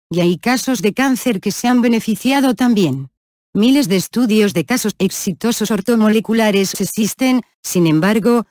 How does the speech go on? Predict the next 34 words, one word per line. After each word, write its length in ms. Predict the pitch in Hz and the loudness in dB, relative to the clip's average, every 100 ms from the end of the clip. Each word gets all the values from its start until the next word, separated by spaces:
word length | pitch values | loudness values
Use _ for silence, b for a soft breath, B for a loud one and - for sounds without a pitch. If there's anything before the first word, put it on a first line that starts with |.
| - | -4
los 280 | 160 151 196 | -2 -2 0
médicos 480 | 220 214 208 208 - | 0 0 -2 -4 -2
convencionales 880 | 165 156 151 - 160 185 208 190 160 | -2 0 0 0 0 2 0 0 -4
afirman 560 | - 254 247 233 214 | -4 0 2 2 0
que 160 | - 226 | 0 0
no 140 | 240 | 2
hay 160 | 277 240 | 2 2
documentación 960 | 190 196 190 190 185 170 - 277 277 | 0 2 2 2 0 -4 -2 0 0
que 160 | - 185 | -2 -4
pruebe 400 | 143 262 247 196 | 0 2 2 2
la 100 | 170 | 0
eficacia 680 | 165 190 - 220 - 233 214 | -2 -4 -2 -2 -2 -2 0
de 140 | 196 | 0
la 80 | 175 | 0
vitamina 580 | 185 156 170 208 254 240 | -2 0 2 4 2 2
C. 160 | 247 | 0
Las 200 | 220 202 | 0 0
megadosis 640 | 214 185 165 220 - 262 196 | 0 0 0 -2 -2 -2 0
de 100 | 208 | 0
vitamina 640 | 185 175 170 226 240 190 | 0 0 2 2 2 0
C 140 | - | -2
están 340 | 220 - 220 220 | -4 -2 0 2
mucho 320 | 214 233 247 | 0 0 0
más 260 | 220 262 - | 0 0 0
allá 300 | 214 208 254 | 0 0 0
de 100 | 196 | 0
la 120 | 175 | 0
tolerancia 680 | 240 240 226 254 - 233 | 0 0 2 0 0 0
intestinal 640 | 226 202 220 214 233 226 240 | 2 2 0 -2 -2 0 2
de 100 | 202 | 0
la 120 | 175 | 0
vitamina 640 | 185 175 170 220 226 175 | 0 0 2 2 2 0
C 140 | 151 180 | -2 -2
ingerida. 640 | 170 165 180 185 135 135 | -2 -2 0 0 -2 -6